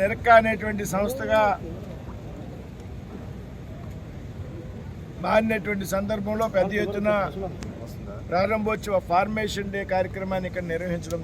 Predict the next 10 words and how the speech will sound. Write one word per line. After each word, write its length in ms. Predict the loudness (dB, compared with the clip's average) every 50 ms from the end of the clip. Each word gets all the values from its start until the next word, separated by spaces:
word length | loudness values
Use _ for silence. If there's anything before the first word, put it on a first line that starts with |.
| 0
జరిగింది. 360 | 0 0 0 -6 -6 -8 -8 -8 -10 -10 -10 -10 -10 -10 -10 -10 -10 -10 -10 -10 -10 -10 -10 -10 -10 -10 -10 -10 -10 -10 -12 -12 -12 -12 -12 -12 -12 -12 -12 -12 -12 -10 -10 -10 -10 -10 -10 -8 -8 -6 -6 -6 -6 -6 -6 -6 -6 -6 -6 -6 -8 -10 -10 -10 -10 -10 -10 -10 -10 -10 -10 -10 -10 -10 -10 -10 -10 -10 -4 -4 -2 -2 -4 -8 -8 -8 -10 -10 -8 -8 -6 2 6 6 6
ఐటీఆర్సీలో 760 | 6 4 8 10 12 12 12 12 10 6 -2 4 6 6 8 6 4 2 -2 -10 -10 -10 -10 -10 -10 -10 -10 -10 -10 -12 -12 -12 -12 -12 -12 -10 -10 -10 -10 -10 -12 -12 -10 -10 -10 -10 -10 -10 -10 -10 -10 -10 -10 -10 -10 -10 -10 -8 -2 2
కేవలం 520 | 4 8 10 10 10 10 10 8 8 6 4 0 0 2
పొగాకు 500 | 2 4 10 10 10 10 10 8 6 6 6 6 4
ఉత్పత్తులకు 580 | 0 -4 -2 -2 -2 -2 0 -6 -6 -6 -6 -4 -2
సంబంధించినటువంటి 960 | -2 0 0 0 -2 -2 -2 -4 -4 -4 -4 -6 -4 -6 -6 -6 -2 0 0 0 0 -4 -8 -10 -10 -10 -10 -10 -10 -10 -10 -10 -10 -12 -12 -12 -12 -12 -12 -12 -12 -10 -12 -12 -12 -12 -12 -10 -10 -10 -10 -10 -10 -10 -12 -12 -12 -8 -2 2
దాని 240 | 4 4 6 6 6 8
మీద 160 | 8 8 10 8 6 4 2
పరిశోధనకు 600 | 0 0 2 4 6 6 6 4 0 -2 -2 -2 0
సంబంధించింది 580 | -2 0 0 -2 -2 -2 -4 -4 -4 -4 -4